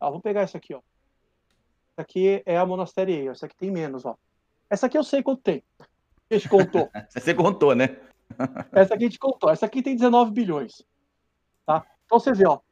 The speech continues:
Speaker 1: tem só um pouquinho de levedura, tá? Ó, tem, esse fundinho tem cinco M L de levedura aqui, ó. Tá?
Speaker 2: Uhum.
Speaker 1: Então, é,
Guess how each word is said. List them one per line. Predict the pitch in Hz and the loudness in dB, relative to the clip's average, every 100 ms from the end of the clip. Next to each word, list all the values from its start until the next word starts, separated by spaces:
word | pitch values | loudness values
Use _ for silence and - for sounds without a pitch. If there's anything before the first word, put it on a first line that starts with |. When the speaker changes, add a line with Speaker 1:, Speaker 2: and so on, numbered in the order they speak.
| _ | _
Speaker 1:
tem | 214 226 | -6 -4
só | - 294 | 4 4
um | |
pouquinho | 349 349 - 240 247 | 6 2 2 2 2
de | 185 | 2
levedura, | 185 170 - 190 240 175 | 0 0 -4 -4 -2 0
tá? | 170 185 | 0 0
Ó, | 156 139 | -2 -6
tem, | - 165 139 - _ _ _ - | -6 -12 -12 -14 _ _ _ -6
esse | 180 180 | -6 -6
fundinho | - 175 170 | -8 -6 -6
tem | 196 | -8
cinco | 202 - 302 311 | -8 -10 -10 -2
M | 269 247 | 2 2
L | 220 | 2
de | 196 | -2
levedura | 208 208 175 160 | -2 -2 -2 -4
aqui, | 143 127 | -6 -12
ó. | - _ _ _ _ _ _ _ _ _ _ _ _ | -16 _ _ _ _ _ _ _ _ _ _ _ _
Tá? | 151 165 - | -12 -12 -14
Speaker 2:
Uhum. | 95 95 _ _ _ | -18 -18 _ _ _
Speaker 1:
Então, | - 254 233 - _ | -4 0 0 -2 _
é, | 165 170 170 165 160 | -4 -2 -2 -2 -4